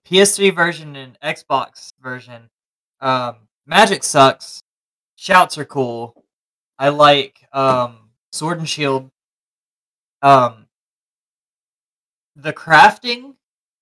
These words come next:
in Skyrim is so fun.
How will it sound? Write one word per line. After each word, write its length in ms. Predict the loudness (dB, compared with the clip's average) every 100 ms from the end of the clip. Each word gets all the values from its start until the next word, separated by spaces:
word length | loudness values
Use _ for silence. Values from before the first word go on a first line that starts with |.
| -16
in 500 | -12 -12 -14 -20 _ _ _ _ _ _ _
Skyrim 600 | -20 -4 0 0 -2 -12 -20 _ _ _ _ _ -16
is 200 | -12 -10
so 320 | -4 -2 -2
fun. 500 | -2 0 0 -2